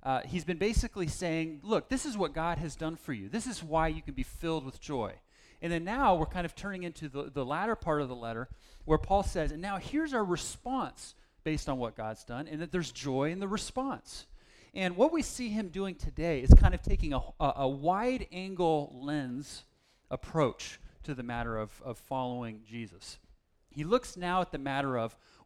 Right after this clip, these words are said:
what it, what it means to follow, to be a person of the Christian faith, how we are, uh, how we ought to live. Now, if you are here today and you don't identify as Christian, uh, I hope today, as we, we consider the thought of what it looks like to,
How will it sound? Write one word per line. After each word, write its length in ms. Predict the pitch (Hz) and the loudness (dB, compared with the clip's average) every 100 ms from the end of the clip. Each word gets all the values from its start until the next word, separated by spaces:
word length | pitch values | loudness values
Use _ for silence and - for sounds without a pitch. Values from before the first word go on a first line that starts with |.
| - | -20
what 260 | 151 185 269 | -2 0 2
it, 220 | 269 - | 0 -4
what 240 | 156 262 | 0 2
it 120 | 233 170 | 2 -8
means 680 | 170 196 160 135 143 - - _ - | -10 -6 -4 -4 -6 -12 -18 _ -14
to 140 | 143 | -10
follow, 640 | 143 - 170 165 180 165 151 | -10 -2 0 2 2 0 -4
to 520 | - 156 147 - 180 | -8 -10 -8 -4 -2
be 120 | 185 | 0
a 60 | 160 | -2
person 560 | - 214 208 180 147 | -2 -2 -2 -4 -4
of 160 | 147 131 | -4 -6
the 80 | - | -8
Christian 440 | - 135 - 120 | -6 -6 -6 -10
faith, 360 | - 110 92 - | -8 -10 -10 -8
how 260 | 233 285 | 2 4
we 160 | 262 208 | 4 0
are, 160 | 165 - | -4 -2
uh, 140 | 165 - | -2 -2
how 180 | - 220 | 0 0
we 240 | 247 190 - | 0 -4 -6
ought 300 | 160 - - | -4 -4 -10
to 120 | 147 | -14
live. 500 | 127 123 - - - - - - - - - | -8 -8 -10 -14 -12 -12 -12 -18 -20 -14 -4
Now, 140 | 160 | -2
if 120 | - | -2
you 100 | 247 | -2
are 60 | 220 | -4
here 220 | 156 214 | -2 -2
today 400 | 175 131 123 196 - - - | -2 -4 -4 -6 -10 -20 -14
and 120 | 127 | -6
you 80 | 151 | -2
don't 260 | 175 180 151 | 0 -2 -4
identify 560 | 147 156 151 - 147 143 | 0 0 0 -2 -4 -4
as 260 | 131 120 | -8 -10
Christian, 640 | - - 127 - 156 190 - - - | -10 -10 -10 -10 -12 -14 -18 -20 -12
uh, 120 | 135 127 | -10 -4
I 100 | 233 | -4
hope 340 | 190 302 - | 2 0 0
today, 400 | - 214 160 180 | -10 -6 -4 -4
as 120 | 156 | -4
we, 220 | - 175 151 | -6 -8 -6
we 80 | 143 | -8
consider 360 | 156 - 170 | -6 0 0
the 100 | 160 | 0
thought 260 | - 147 165 | -2 0 2
of 200 | 131 127 | 0 2
what 160 | 175 | 2
it 100 | 180 | 2
looks 300 | 131 180 - | -2 -4 -2
like 260 | 131 139 - | -4 -4 -6
to, 240 | 139 120 | -8 -8